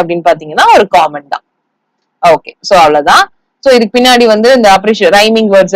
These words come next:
ரைமிங் ஸ்கீம் இது எல்லாமே கொடுத்திருப்பாங்க. ஓகே, so இந்த போயம் ஃபுல்லாவே கம்ப்ளீட் ஆயிடுச்சு. ஓகே,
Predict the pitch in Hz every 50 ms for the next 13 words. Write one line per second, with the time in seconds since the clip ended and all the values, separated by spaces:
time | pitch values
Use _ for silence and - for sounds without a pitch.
0 | 196 190 190 185 190 202 208 208 202 - _ 202 196 190 185 185 180 180 160 170
1 | 185 190 180 175 175 175 185 185 - 185 175 160 175 170 156 156 147 147 147 165
2 | 214 330 370 - _ _ _ _ _ _ _ _ _ _ _ _ _ _ _ _
3 | _ _ _ _ _ _ _ _ _ _ 151 165 151 - - - - 226 214 202
4 | 202 190 196 202 202 208 214 226 196 - 202 185 180 185 190 185 185 170 175 -
5 | 180 170 160 165 151 147 143 - - 226 262 392 381 - _ _ _ _ _ _
6 | _ _ _ _ _ _ _ _ _ _ _ _ _ _ _ _ _ _ _ _
7 | _ _ _ _ _ _ _ _ _ - 208 180 143 - -